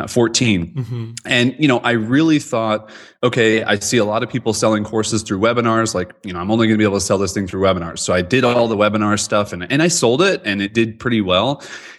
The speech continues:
Speaker 1: And, you know, then I had this, this idea with my friend Paul to do this little bundle, and we were gonna package up a couple of our courses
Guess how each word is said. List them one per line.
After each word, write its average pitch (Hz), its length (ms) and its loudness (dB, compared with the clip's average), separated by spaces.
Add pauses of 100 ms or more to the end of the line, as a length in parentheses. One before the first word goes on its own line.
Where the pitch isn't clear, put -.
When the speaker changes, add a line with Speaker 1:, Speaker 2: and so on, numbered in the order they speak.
Speaker 1:
And, 151 300 2
you 147 140 2
know, 139 100 4
then 156 240 2
I 160 120 2
had 135 180 -4
this, 139 260 -2
this 127 260 -4
idea 127 200 0
with 127 80 0
my 120 100 -2
friend 113 260 -2
Paul 180 520 -2
to - 240 2
do 123 240 2 (120)
this 120 160 0
little 113 140 4
bundle, 95 460 0
and 92 100 -4
we 107 80 0
were 107 140 2
gonna 104 160 0
package 117 400 -4
up 104 120 -2
a 107 60 -6
couple 113 240 -2
of 98 80 -2
our 98 100 -4
courses 107 640 0